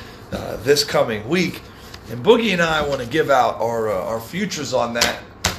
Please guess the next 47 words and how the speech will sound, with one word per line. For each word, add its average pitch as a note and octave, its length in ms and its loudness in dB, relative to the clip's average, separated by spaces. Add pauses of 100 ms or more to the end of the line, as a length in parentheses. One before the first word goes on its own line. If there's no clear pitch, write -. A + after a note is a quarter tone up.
(300)
So A#3 240 8
far, F#3 760 6
we D#3 100 -2
have C#3 140 -2
Lipscomb F#3 380 2
in E3 100 0
the D#3+ 100 2
Atlantic D3 340 4
Sun E3 240 2
at D3 120 -4
three F3 320 -4
to C#3+ 60 2
one, A2 340 -4
and A#2+ 160 -8
we B2+ 120 -6
have B2 380 2
James C3 300 -6
Madison C3+ 400 2
in A2+ 60 -10
the G#2+ 40 -8
Sun C3+ 320 2
Belt B2 160 4
at - 80 -4
plus C3 220 4
two - 160 -10
fifty. D3 400 -6 (880)
Boogie, G3 480 6 (100)
um, E3+ 440 6 (1040)
Gonzaga, G#3 920 6
who F#3 240 0
is F3+ 320 2
the C#3 60 -8
two A#3+ 200 2
seed D3 320 2
in C3+ 140 0
the B2+ 80 -6
West C#3 280 0
Coast, C#3 320 0
if C#3+ 120 -8
you A#3 80 -8
guys A3+ 220 0
aren't D3+ 160 -2
familiar D#3+ 340 2
with C#3 120 -4
the B2 80 -8
setup D3+ 360 4
there, C3+ 260 2